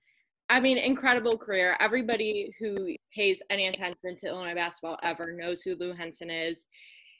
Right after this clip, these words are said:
He is literally the, he was this treasure in Champaign. I mean, he would come to a game, or I know he would try and get to a game every year, um, and everyone would honor him. I mean, everybody loved him. Like, you never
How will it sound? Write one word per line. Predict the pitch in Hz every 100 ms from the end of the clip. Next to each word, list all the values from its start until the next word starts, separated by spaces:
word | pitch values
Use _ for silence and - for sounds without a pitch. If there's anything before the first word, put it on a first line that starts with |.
| _ -
He | 247
is | 233 208 180 -
literally | 202 214 208 208
the, | 175 190 -
he | 220 233 208 175 _ _ -
was | 170 196 202 190
this | 202 -
treasure | - 214 202 180 180 208 220 -
in | 202 190
Champaign. | - 180 180 185 180 175 170 -
I | 185
mean, | 190 180 170 165 156 - _ _ _
he | 214 208
would | 190 147 _
come | - 185 185 185
to | 208 185 180 175 - - - _
a | 208
game, | 190 196 196
or | 202 - 233
I | 220
know | 240 240 254
he | 247
would |
try | 220 208
and | 202
get | 196 -
to | 208
a |
game | 185 190 190 -
every | 180 180 185
year, | 175 175 170 175 - -
um, | 175 165 151 151 156 - _ _ _ _ - -
and | 226 202 196
everyone | 190 196 190
would | 175
honor | - 170 170
him. | 170 165
I | 165
mean, | 175 170
everybody | 202 214 208 185
loved | 165 165 180
him. | -
Like, | 175 196
you |
never | 185 180 185